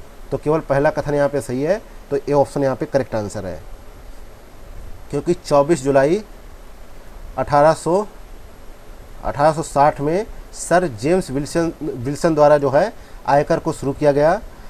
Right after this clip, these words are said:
और आयकर एक वित्तीय वर्ष में अर्जित किसी व्यक्ति या व्यवसाय की वार्षिक आय पर लगाए जाने वाला कर है।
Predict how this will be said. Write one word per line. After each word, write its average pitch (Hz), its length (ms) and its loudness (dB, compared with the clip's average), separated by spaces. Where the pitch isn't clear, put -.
और 139 140 6
आयकर 156 360 4
एक 170 380 -2
वित्तीय 151 400 -4
वर्ष 156 260 2
में 151 320 -2
अर्जित 143 300 0
किसी 160 220 -6
व्यक्ति 185 500 -4
या 151 120 2
व्यवसाय 151 440 2
की 170 160 -4
वार्षिक 143 460 2
आय 139 180 2
पर 160 140 0
लगाए 143 300 4
जाने 135 220 2
वाला 147 200 2
कर 123 240 0
है। 87 220 -8